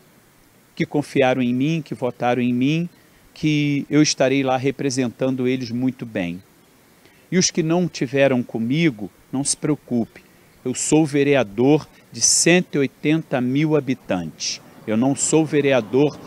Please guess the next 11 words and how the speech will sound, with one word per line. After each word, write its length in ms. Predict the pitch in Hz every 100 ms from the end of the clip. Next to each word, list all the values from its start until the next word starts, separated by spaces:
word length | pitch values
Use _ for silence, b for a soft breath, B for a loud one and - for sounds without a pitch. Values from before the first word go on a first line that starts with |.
| B
só 240 | - - 139
de 140 | 131
mil 240 | 131 151 165
seiscentos 880 | - 131 - - 143 151 - 131 127
e 100 | 139
noventa 500 | 131 110 127 120 117
e 40 |
quatro, 500 | - - 64 - - - - - - _
tá? 220 | 113 120 B B -
Com 120 | 143
certeza 720 | 156 139 117 - 135 147 139